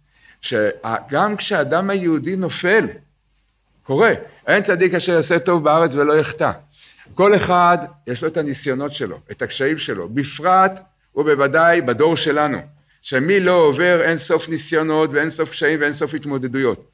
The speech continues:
ולא תמיד אנחנו מצליחים להחזיק מעמד. אז פה דוד המלך גילה את הסוד הזה,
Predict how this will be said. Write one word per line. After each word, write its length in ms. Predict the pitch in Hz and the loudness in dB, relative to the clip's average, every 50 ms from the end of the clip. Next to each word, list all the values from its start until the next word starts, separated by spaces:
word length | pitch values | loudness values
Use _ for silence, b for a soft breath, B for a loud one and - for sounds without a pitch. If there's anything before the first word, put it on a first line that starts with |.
| b b b b b - | b b b b b 0
ולא 180 | - 143 180 196 | 2 2 4 4
תמיד 260 | 214 202 190 190 175 | 4 2 2 2 0
אנחנו 280 | 180 160 135 120 135 | 0 0 -2 -2 -4
מצליחים 500 | 131 120 117 - 117 117 - 131 110 98 69 - _ _ _ _ | -4 -4 -4 -4 -6 -4 -4 -4 -4 -4 -8 -12 _ _ _ _
להחזיק 340 | - 110 110 104 120 123 120 | -8 -8 -6 -6 -6 -8 -6
מעמד. 400 | 127 120 107 101 98 95 90 80 67 - _ b b b b b b b b b - | -6 -8 -6 -6 -6 -8 -8 -10 -12 -16 _ b b b b b b b b b -14
אז 100 | 101 - | -14 -6
פה 180 | - 151 180 202 | -2 0 2 2
דוד 260 | 190 175 180 190 180 | 2 2 2 0 0
המלך 520 | 170 170 175 180 160 135 131 139 131 - - - | -2 -2 -2 -2 -2 -2 -2 -4 -6 -10 -16 -12
גילה 500 | 117 113 117 123 147 170 156 131 127 123 | -8 -4 -4 -2 -2 -2 -4 -4 -4 -6
את 100 | 120 120 | -8 -10
הסוד 280 | 117 104 - 151 151 143 | -12 -12 -10 -8 -6 -6
הזה, 240 | 139 117 120 117 | -6 -6 -6 -8